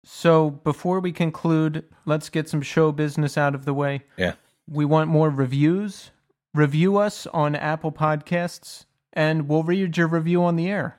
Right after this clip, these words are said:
Speaker 1: good or bad.
Speaker 2: Yeah.
Speaker 1: Yeah. So review us and write to us at northeastscene at gmail dot com. If you have an interesting story or, you know, something to say that we wanna share, we'll read that.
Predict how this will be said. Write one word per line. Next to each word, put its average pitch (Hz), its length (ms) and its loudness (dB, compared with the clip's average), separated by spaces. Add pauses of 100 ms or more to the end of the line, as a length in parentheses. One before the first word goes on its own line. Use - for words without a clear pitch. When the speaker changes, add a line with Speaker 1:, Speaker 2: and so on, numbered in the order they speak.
(160)
Speaker 1:
good 180 200 0
or 185 80 0
bad. 185 380 -2 (300)
Speaker 2:
Yeah. 98 160 2 (720)
Speaker 1:
Yeah. 170 240 -6 (560)
So 160 340 -2 (180)
review 170 400 -2
us - 220 -6 (320)
and 160 220 2
write 175 220 2
to 180 160 -4
us 185 360 -6
at 139 160 -6
northeastscene 156 880 -2
at 123 120 -2
gmail 135 420 0
dot 135 200 0
com. 139 360 -4 (360)
If 131 140 -6
you 135 140 0
have 143 140 0
an 135 100 -2
interesting 139 440 -4
story 135 480 -2
or, 113 280 -6 (140)
you 175 120 -6
know, 156 200 -6 (120)
something 156 400 -2
to 139 80 -6
say 151 220 0
that 147 160 -4
we 139 80 0
wanna 139 220 0
share, 147 280 0
we'll 143 160 -4
read 135 240 0
that. 135 380 0